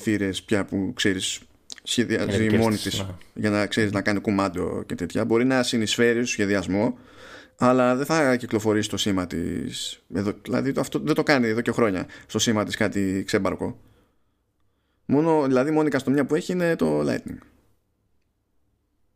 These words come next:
Speaker 1: Αυτό. Ε, αλλά νομίζω ότι αυτή είναι η εύκολη στόχη, ρε παιδί μου. Δηλαδή, α, ε, νομίζω ότι, ε, θα παίξει και απογοήτευση αν δεν ξεκινήσει να τάζει κάτι τέτοια τουλάχιστον.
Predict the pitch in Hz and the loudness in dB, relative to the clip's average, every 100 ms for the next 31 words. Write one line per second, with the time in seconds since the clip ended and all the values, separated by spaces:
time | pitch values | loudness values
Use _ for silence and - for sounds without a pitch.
0 | _ _ _ _ - - - - _ - | _ _ _ _ -8 -8 -8 -14 _ -20
1 | - - - - - - _ _ _ _ | -20 -18 -16 -16 -18 -20 _ _ _ _
2 | 170 185 190 190 196 180 190 202 220 233 | 2 4 2 2 0 2 2 2 2 2
3 | 220 190 - 226 226 220 233 180 180 196 | 2 2 2 2 4 2 0 -2 0 2
4 | 202 190 185 185 180 165 160 156 147 160 | 2 2 2 0 0 0 0 0 2 2
5 | 151 - - 87 85 85 71 90 104 110 | 2 0 -2 -2 -2 -4 -6 -4 -2 2
6 | 123 127 123 - - - - 131 123 131 | 2 2 0 -4 -20 -4 0 2 2 2
7 | 127 156 160 160 98 85 - 131 127 - | 2 0 0 2 0 -2 -4 -2 -4 -10
8 | - _ _ - 123 - 131 127 - 160 | -20 _ _ -12 -4 2 4 4 0 0
9 | 170 160 147 147 160 135 127 123 127 135 | 2 6 8 6 6 2 4 4 6 4
10 | 131 135 127 123 123 123 113 123 120 117 | 4 2 4 4 4 2 2 4 4 4
11 | 117 113 117 110 120 113 123 123 107 120 | 2 4 2 2 0 2 0 0 0 4
12 | 117 110 - 87 | 4 2 -4 -6